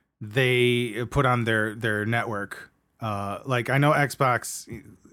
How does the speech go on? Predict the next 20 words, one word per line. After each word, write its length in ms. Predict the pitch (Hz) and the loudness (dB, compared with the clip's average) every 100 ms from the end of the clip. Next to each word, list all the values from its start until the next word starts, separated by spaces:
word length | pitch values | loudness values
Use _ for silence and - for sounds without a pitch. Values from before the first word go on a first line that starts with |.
| - | -16
Live 460 | 127 127 120 117 | -4 0 2 0
has 260 | 117 117 104 | 0 -2 -2
their 160 | 120 113 | -4 -2
store 280 | - 113 | -2 -2
and 80 | 107 | -2
everything, 380 | 104 107 113 104 | -4 -6 -6 -4
but 140 | 110 | -4
it 60 | 107 | -4
seems 280 | - 127 110 | -2 -2 0
like, 220 | 110 104 - - - - - _ - - - - - | -2 -4 -12 -20 -20 -20 -20 _ -20 -20 -20 -14 -4
as 120 | 135 | 0
far 120 | 156 | 4
as, 80 | 143 | 4
like, 120 | 131 117 | 4 4
retro 340 | 131 123 131 | 2 4 2
games, 400 | 120 117 110 101 | 2 2 2 0
there's 160 | 110 107 | -2 -2
a 40 | |
lot 220 | 110 110 | -2 -2
more 380 | 113 110 104 98 | -2 -2 -2 -4